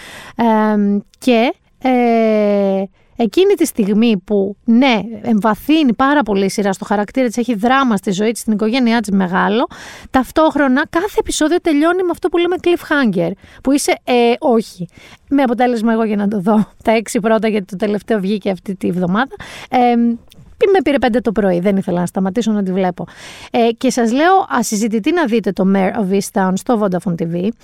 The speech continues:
αλλά θέλω να σας πω και κάτι πολύ ενδιαφέρον γι' αυτό. Η Kate Winslet έχει μία σκηνή, έτσι, ερωτική μέσα στη σειρά. Αμ, οι ειδικοί, οι after effectάδες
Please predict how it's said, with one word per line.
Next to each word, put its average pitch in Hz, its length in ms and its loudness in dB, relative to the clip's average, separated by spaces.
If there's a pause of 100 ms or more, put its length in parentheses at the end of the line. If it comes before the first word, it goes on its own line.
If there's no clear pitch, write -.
(280)
αλλά 233 260 2
θέλω 339 260 2
να 392 60 0
σας - 100 -6
πω 381 100 -2
και - 120 -2
κάτι 330 240 0
πολύ 285 220 2
ενδιαφέρον 247 540 0
γι' 165 120 -2
αυτό. 170 340 -4 (460)
Η 226 180 0
Kate 277 40 2
Winslet 339 580 0
έχει 370 220 0
μία 370 260 2
σκηνή, 311 360 -2 (240)
έτσι, 339 160 0
ερωτική 262 720 0
μέσα 185 360 0
στη 180 720 -2
σειρά. 175 420 -2 (540)
Αμ, 220 800 2 (400)
οι 277 140 -2 (120)
ειδικοί, 240 640 0 (180)
οι 240 160 0 (160)
after 240 240 2
effectάδες 214 600 0